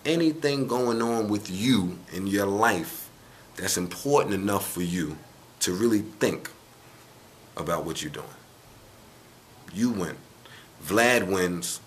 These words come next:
World Star wins. Everybody wins here. All of y'all. So there.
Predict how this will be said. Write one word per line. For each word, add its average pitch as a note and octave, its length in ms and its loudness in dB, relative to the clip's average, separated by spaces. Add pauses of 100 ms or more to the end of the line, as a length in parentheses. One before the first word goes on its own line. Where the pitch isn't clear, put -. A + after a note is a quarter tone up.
(480)
World G#2 280 8
Star D#2+ 280 -2
wins. - 480 -10 (360)
Everybody G#2+ 580 6
wins D#2+ 320 -2
here. - 220 -12 (520)
All A2 220 8
of E3+ 100 0
y'all. C#2 180 -6 (1400)
So B2+ 180 4
there. - 200 2